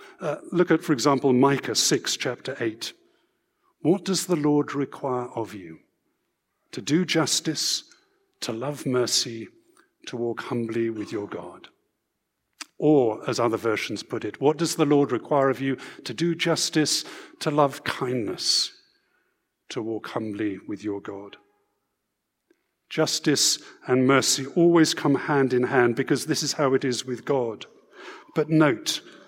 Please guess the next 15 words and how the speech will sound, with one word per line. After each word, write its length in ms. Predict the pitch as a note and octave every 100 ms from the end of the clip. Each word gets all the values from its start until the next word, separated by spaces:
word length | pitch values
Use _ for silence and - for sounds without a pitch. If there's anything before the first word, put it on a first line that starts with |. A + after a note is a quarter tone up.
| -
and 160 | C#3 D3
this 220 | E3+ -
is 260 | C#3+ -
really 340 | D#3+ D3 E3 D#3+
important 440 | D3 D#3+ D#3 D#3
at 80 | C#3+
all 180 | D#3 D#3+
times 400 | - D3+ C3 A#2
in 80 | A#2+
life, 240 | A#2 A2
I 60 | A#2
believe, 280 | A2+ A2+ - - -
note 300 | C#3 E3+ F#3
that 160 | D#3+
justice 540 | B2 D#3+ E3 - D#3